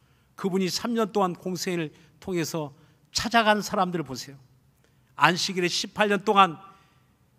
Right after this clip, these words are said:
꼬부라지고 조금도 펴지 못하는 그 여인을 고쳐줬습니다. 근데 회당장은,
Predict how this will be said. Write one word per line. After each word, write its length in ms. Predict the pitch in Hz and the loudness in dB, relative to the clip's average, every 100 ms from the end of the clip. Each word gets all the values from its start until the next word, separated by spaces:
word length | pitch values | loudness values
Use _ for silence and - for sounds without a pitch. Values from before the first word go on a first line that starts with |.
| _ _ _ _ _ | _ _ _ _ _
꼬부라지고 960 | - 240 220 220 185 190 202 190 175 - - _ _ _ _ _ _ | 4 6 8 8 6 4 4 4 -2 -12 -20 _ _ _ _ _ _
조금도 500 | - 208 226 226 202 | -2 2 4 4 4
펴지 260 | 233 220 220 | 4 2 -2
못하는 340 | 208 208 196 | 4 4 4
그 220 | - 214 | -4 0
여인을 520 | 190 196 190 170 147 - | 2 2 0 -2 -8 -10
고쳐줬습니다. 800 | 220 202 190 170 - 143 - _ _ _ _ _ _ _ _ _ - | -4 -4 -4 -6 -8 -12 -18 _ _ _ _ _ _ _ _ _ -8
근데 220 | 220 233 | 2 2
회당장은, 840 | 160 247 262 254 220 233 233 143 | 2 2 2 4 6 6 6 -4